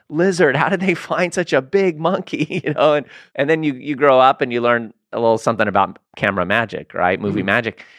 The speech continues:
Speaker 1: And it's, it's, it's all perspective. When the camera zoomed in, all you've got is some guy in a monkey suit or a lizard suit in a sandbox with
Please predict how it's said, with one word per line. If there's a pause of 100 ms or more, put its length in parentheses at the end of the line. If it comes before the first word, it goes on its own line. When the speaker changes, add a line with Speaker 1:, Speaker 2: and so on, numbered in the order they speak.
(220)
Speaker 1:
And
it's,
it's,
it's
all
perspective.
When
the
camera
zoomed
in, (220)
all
you've
got
is
some
guy
in
a
monkey
suit
or
a
lizard
suit
in
a
sandbox
with